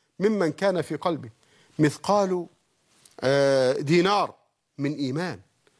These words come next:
أو نصف دينار من إيمان، أو مثقال حبة من خردل من إيمان، يعني ولو كان شيئا يسيرا من الإيمان.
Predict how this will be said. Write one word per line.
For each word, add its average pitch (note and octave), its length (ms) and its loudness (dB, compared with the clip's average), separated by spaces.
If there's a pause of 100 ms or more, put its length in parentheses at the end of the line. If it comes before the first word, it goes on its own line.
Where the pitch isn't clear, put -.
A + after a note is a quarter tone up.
(240)
أو F#3 340 2
نصف G#3 340 -2
دينار G3 500 2
من E3+ 140 -4
إيمان، F#3 480 0 (360)
أو C4+ 200 4
مثقال A#3+ 600 -2
حبة D#4 520 -4
من A3 340 -4
خردل G#3+ 600 -2 (680)
من G3 160 2
إيمان، D#3 560 0 (400)
يعني D#3 320 2
ولو C#3+ 240 2
كان F3+ 340 -2
شيئا C3+ 580 -6
يسيرا A3 720 0 (480)
من F#3 180 4
الإيمان. C3 500 -6